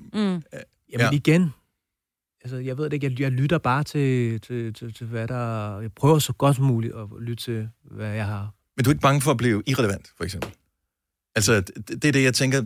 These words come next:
Speaker 3: især i den her, øh,
Speaker 2: Altså
Speaker 3: branche, hvor, øh, hvor strømningerne skifter hele tiden, og
Speaker 2: Hvis relevans er hængt op på
Speaker 1: Mhm.
Speaker 2: at stå, du ved, til en, øh, til en, en, en biografpremiere, eller stå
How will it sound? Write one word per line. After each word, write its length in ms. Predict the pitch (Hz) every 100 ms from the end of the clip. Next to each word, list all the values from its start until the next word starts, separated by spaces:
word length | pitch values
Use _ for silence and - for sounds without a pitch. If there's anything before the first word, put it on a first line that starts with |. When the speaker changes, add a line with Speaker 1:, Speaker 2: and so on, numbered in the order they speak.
| -
Speaker 3:
især 380 | 127 110 - 165
i 100 | 127
den 180 | 135 120
her, 180 | 117 117 - -
øh, 140 | 92 85 78 80 - -
Speaker 2:
Altså 280 | 135 143 117 -
Speaker 3:
branche, 560 | 104 110 127 - 147 127
hvor, 440 | - 104 104 95 95
øh, 220 | 95 92
hvor 120 | 98
strømningerne 640 | - 98 113 135 139 113
skifter 400 | 104 - 123 -
hele 260 | 117 117 127
tiden, 520 | - 127 113 117 117 110
og 380 | 92 82 82 - _ _ _ _ _ _
Speaker 2:
Hvis 220 | 123 -
relevans 480 | 127 127 151 156 - _ _
er 60 | 123
hængt 180 | 127
op 180 | 123 135
på 340 | - 131 127 -
Speaker 1:
Mhm. 160 | 180 190
Speaker 2:
at 80 | 107
stå, 380 | - 127 127 123
du 60 |
ved, 380 | 107 107 104 107
til 240 | 101 117 107
en, 260 | 104 98
øh, 480 | 101 95 92 95 98
til 160 | - 107
en, 200 | 101 92
en, 320 | - 98 95
en 240 | 101 98 98
biografpremiere, 1200 | 104 98 104 101 - - 113 104 98 101 104 98
eller 400 | 101 98 95 95
stå 340 | 101 - 120